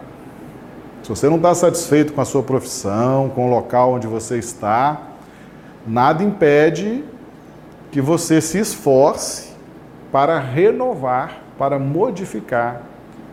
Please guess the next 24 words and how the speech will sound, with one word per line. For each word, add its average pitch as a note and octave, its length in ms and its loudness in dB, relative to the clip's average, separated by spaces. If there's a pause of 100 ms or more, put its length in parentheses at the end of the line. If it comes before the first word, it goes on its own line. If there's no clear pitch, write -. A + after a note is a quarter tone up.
para C3 180 2
transformar F3 920 0
essa C#3 200 -4
situação. - 520 -8 (200)
A G3 80 -2
doutrina B3 400 0
espírita, E3+ 720 0
gente, G2+ 240 -6
ela D3+ 160 2
é D#3+ 60 4
consoladora. D#3 1040 0 (140)
O - 20 -20
que G3+ 120 -6
que G3+ 120 -4
Jesus F3+ 380 2
prometeu? D3 680 2 (840)
O B2 80 -6
Consolador. D3+ 1040 2 (280)
Pode F3 160 6
até G3 180 4
explicar F#3 1120 2 (200)
uma G#3 360 2
ou E3+ 400 6
outra G3 480 2